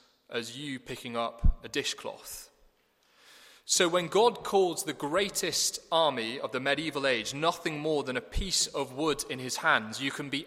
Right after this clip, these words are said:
absolutely sure he means it.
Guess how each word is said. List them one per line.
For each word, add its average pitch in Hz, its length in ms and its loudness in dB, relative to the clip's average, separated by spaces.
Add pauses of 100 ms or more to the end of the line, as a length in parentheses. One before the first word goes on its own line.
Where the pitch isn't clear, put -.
absolutely 185 1040 2
sure 131 680 2 (420)
he 127 120 -10
means 135 380 -2
it. - 380 -6